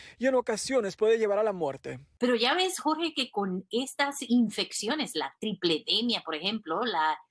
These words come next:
Speaker 2: influenza, el virus respiratorio sincitial y ahora le añadimos el covid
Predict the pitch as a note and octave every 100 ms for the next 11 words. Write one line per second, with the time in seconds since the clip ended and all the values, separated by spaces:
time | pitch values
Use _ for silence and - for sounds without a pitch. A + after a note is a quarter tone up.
0 | _ _ - F#3 - F3 F3 A3+ B3+ -
1 | A#3 B3 C#4+ A#3+ F3 F#3+ A3 A3 G3+ -
2 | F#3 G3 G3 G3 G#3+ G3 - D#3+ _ A3+
3 | B3 C4 G3+ G#3+ C4 A#3+ G3+ F3+ F3+ C4+
4 | A#3+ G3+ - D4 B3+ B3+